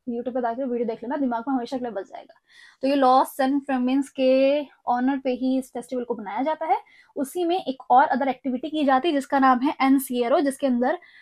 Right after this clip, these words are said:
छह, छह bulls, छह bulls को एक पतली सी street पर, एक पतली सी street पर छह bulls को भगवाया जाता है। वो भाग रही है और उनके सामने जो लोग हैं, है ना, सारे के सारे लोग हैं जो white कपड़ों में हैं,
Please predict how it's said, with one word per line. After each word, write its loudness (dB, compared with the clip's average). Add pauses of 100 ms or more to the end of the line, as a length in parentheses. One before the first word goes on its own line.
(340)
छह, -2 (240)
छह -2 (240)
bulls, 0 (1000)
छह -2
bulls 2
को 0 (320)
एक -8
पतली 6
सी 4
street -6
पर, -4
एक -8
पतली -2
सी -2
street -8
पर -2
छह -4
bulls -2
को -4
भगवाया 0
जाता -2
है। -12 (300)
वो -6
भाग 0
रही 0
है -8 (400)
और 4
उनके 2
सामने -2
जो 0
लोग 4
हैं, -16 (200)
है -4
ना, -4
सारे 4
के -8
सारे -4
लोग 4
हैं 0
जो -2
white 0
कपड़ों -2
में -4
हैं, -6